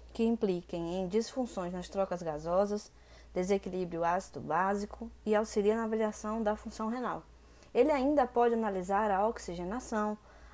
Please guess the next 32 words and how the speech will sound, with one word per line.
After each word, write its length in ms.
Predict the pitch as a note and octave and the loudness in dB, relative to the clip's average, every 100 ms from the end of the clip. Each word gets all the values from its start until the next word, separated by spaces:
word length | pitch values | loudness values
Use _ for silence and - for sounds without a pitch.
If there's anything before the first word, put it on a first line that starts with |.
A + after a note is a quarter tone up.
| - | 0
adequação 580 | G3+ A3 G#3 G#3+ G3+ | 2 4 4 2 0
de 80 | E3+ | -6
ventilação, 760 | F3 D#3+ G3 A3 - G3+ G#3 A3+ | -6 -6 0 -2 0 -2 -2 -2
além 320 | B3+ B3+ A#3+ | 0 2 2
de 80 | C4+ | 2
verificar 640 | C4+ C4+ C4 C4+ G#3 F#3 | 4 4 2 -2 2 2
as 140 | G3 G3 | 2 0
respostas 580 | G3+ - - C4 C#4 A3 | -2 -2 4 4 4 -4
do 120 | G3 | -2
paciente 680 | F3+ F3 - G#3 A#3+ - - - - - - - | -2 -4 -4 -2 -2 -4 -16 -20 -20 -20 -12 -4
à 100 | G#3 | 2
terapia, 560 | A#3 A#3+ A#3+ G#3 G#3+ - - - - - | 2 2 0 0 0 -2 -18 -18 -10 4
permitir 340 | G#3 A3+ A#3+ | 6 4 2
uma 100 | B3+ | 4
avaliação 420 | A#3 G#3 F#3+ F#3 | 6 6 4 0
diagnóstica 720 | F3 F#3+ B3+ A#3 G#3+ - C4+ C4+ - - - - - | -2 0 2 4 2 0 -4 -4 -10 -20 -20 -20 0
e 100 | C#4 | 2
monitorar, 640 | D4+ D#4 D#4 D4 C4+ B3+ | 6 4 6 8 10 10
acompanhar 540 | C#4 C#4+ C#4+ C#4 A#3 A#3+ | 8 4 2 2 2 0
a 40 | |
progressão 600 | B3+ C4 C4 B3+ A#3+ B3 | 2 4 4 2 -4 -2
ou 160 | - D4+ | 4 6
a 60 | D#4+ | 6
gravidade 560 | D4 C#4+ B3+ B3 C4+ | 4 2 4 4 4
do 80 | C4 | 2
processo 520 | C4 B3+ - C#4 D4 | 0 -4 2 2 4
da 120 | D4 | 4
doença 480 | C#4 C#4 A#3+ B3 C4+ | 4 4 2 -2 -6
que 80 | C4 | -2
já 120 | C4 | -2
foi 360 | C4+ A3 G#3 G#3+ | -2 0 2 4
diagnosticada. 760 | A3 A3+ A#3 A3+ D#4+ C4 D#3 | 2 2 0 0 -2 -2 -4